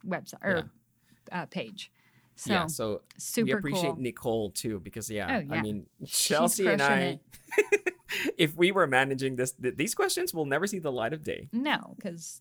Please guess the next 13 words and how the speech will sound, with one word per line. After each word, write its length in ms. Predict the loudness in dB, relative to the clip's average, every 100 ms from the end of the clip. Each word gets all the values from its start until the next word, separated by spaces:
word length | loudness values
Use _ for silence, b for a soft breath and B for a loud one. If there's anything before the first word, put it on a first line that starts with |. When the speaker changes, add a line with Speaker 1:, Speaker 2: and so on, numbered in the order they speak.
| -12
Speaker 2:
<laughs> 400 | -12 -10 -10 -10
Speaker 1:
somebody 460 | -8 -4 0 0 0
would 140 | -6
have 120 | -8 -8
forgot, 400 | -6 -4 -4 -6 _
Chelsea 380 | -8 -6 -4 -4
would 100 | -6
have 100 | -8
forgotten 320 | -8 -8 -8
to 60 | -8
check 280 | -6 -4 -6
it, 120 | -8 -6
or 300 | 2 2 4